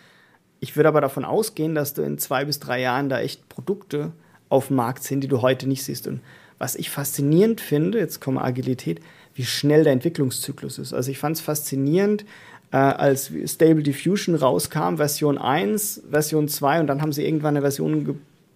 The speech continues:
gepackt, die zu Hause auf deinem nicht mehr ganz neuen MacBook in einer annehmbaren Zeit irgendwas generiert. Und das war innerhalb von wenigen Wochen und jetzt haben sie irgendwie eine Version, die auf dem iPhone läuft, wo ich dachte,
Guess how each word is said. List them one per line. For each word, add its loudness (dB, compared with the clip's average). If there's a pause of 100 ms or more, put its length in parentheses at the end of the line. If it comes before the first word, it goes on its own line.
(100)
gepackt, -6
die 0 (460)
zu -2
Hause 6
auf 0
deinem 0 (240)
nicht 2
mehr 4
ganz 0
neuen 2
MacBook 2
in 0
einer 2
annehmbaren 2
Zeit -2
irgendwas 0
generiert. 0
Und 0
das 0
war 0
innerhalb 0
von -2
wenigen 2
Wochen 2
und 0
jetzt -2
haben 0
sie 0
irgendwie -2
eine 0
Version, 0
die 0
auf -6
dem -6
iPhone -4 (480)
läuft, -2
wo 0
ich -4
dachte, -4